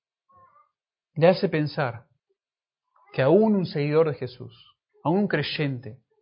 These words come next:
a una persona que quiere seguir al Señor, es frágil, es débil, va a luchar, va a caer. Ella es muy necesitada.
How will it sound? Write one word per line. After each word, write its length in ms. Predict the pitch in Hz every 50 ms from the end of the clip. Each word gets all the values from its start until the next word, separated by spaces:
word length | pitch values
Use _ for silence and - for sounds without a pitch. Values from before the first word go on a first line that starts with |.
| _ _ _ _ _ _ _ _ -
a 60 | -
una 140 | 170 214 196
persona 440 | 175 160 - - - 190 190 170 -
que 160 | - 151 139
quiere 420 | - - - 180 190 190 185 175
seguir 260 | 175 - 170 160 160 156
al 80 | 147
Señor, 440 | - - 151 147 151 151 151 143 - - - _ _ _ _ _ -
es 460 | 190 208 190 147 - - - - _ _ _ -
frágil, 500 | - - - - - - - 131 - - _ _ _ _ _ _ _ _ _ _ _ _ _ _ _ _ _ -
es 280 | - 175 190 165 147 143 143
débil, 480 | 147 185 196 185 160 127 113 117 - - _ _ _ _ _ _ _ _ _ _ _ _ _ _ _ _ _ _ _ - 143
va 100 | 165 190
a 20 |
luchar, 640 | 202 190 180 143 - 208 214 196 143 113 - - - _ _ _ _ _ _ _ _ _ -
va 80 | 156 185
a 80 | 190
caer. 540 | - 196 185 196 214 226 175 131 - - - _ _ _ _ _ _ _ _ _ _ _ _ _ _ _ 381 403 381 381 381 392 415 _ _ _ _ _ _ -
Ella 300 | - 180 190 190 202 175
es 40 | 131
muy 380 | 135 151 165 180 214 220 226
necesitada. 880 | 208 196 180 165 - 170 - - - 147 - 165 160 143 - - - _